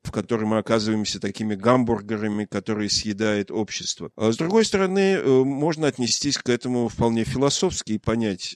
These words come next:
э, и согласиться с тем, что другого варианта просто нет. И это подводит нас уже к каким-то финальным выводам из, э, того,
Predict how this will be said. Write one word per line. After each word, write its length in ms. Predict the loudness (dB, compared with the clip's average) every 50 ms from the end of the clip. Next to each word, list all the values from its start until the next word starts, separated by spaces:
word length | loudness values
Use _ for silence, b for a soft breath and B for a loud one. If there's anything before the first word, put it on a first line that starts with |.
| -10 -8
э, 160 | -4 -4 -2 2
и 280 | 2 4 4 4 2
согласиться 640 | 2 0 0 2 2 2 2 2 0 -2 -2 -4 -4
с 80 | -6 -4
тем, 220 | -4 -4 -4 -6
что 280 | -8 -8 -8 -8 -8 -8 B B B B B B B
другого 500 | 2 4 4 6 10 10 10 10 10 8
варианта 440 | 6 4 4 2 2 2 0 -4 -4
просто 340 | -4 -4 -4 -4 -4 -4
нет. 340 | -4 -4 -2 -4 -4 -6 -12 -20 B B B B B B B B
И 80 | B -2
это 200 | 0 0 0 2
подводит 480 | 2 2 2 2 2 2 2 2 2 2
нас 440 | 2 2 4 4 2 0 -2 -2
уже 340 | -2 -4 -4 -2 -2 -2 -2
к 60 | -2
каким-то 380 | -6 -10 -8 -4 -4 -4 -4 -6
финальным 680 | -6 -6 -4 0 2 2 2 2 2 0 -2 -4 -4 0
выводам 640 | 2 4 4 6 4 2 0 0 -2 -2 -2 -6 -10 _ -10
из, 480 | -6 -4 -2 -2 -2 -2 -2 -2 -2 -2
э, 340 | -2 0 0 0 -2 -4 -6 -6
того, 460 | -6 -4 -2 -2 0 -2 -2 -2